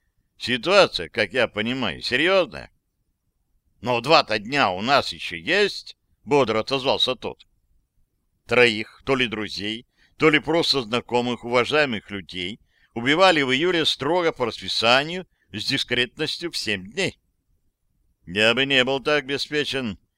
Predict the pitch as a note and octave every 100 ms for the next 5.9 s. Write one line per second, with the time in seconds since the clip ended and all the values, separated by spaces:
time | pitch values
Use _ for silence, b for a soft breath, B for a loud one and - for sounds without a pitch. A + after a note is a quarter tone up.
0 | _ _ G2 A2 A2+ A2+ C#3+ A2+ C3 C#3
1 | A#2 B2 B2 G#2+ A#2 A#2+ C#3 - A#2+ B2+
2 | B2 - A#2 C3 C3+ - D2 - _ _
3 | _ _ _ _ _ F#2+ B2 - C3 C#3
4 | B2 C3 B2+ B2+ A#2+ A#2 - - _ -
5 | - G2+ G#2 C3+ C#3 B2 A2 F2+ E2+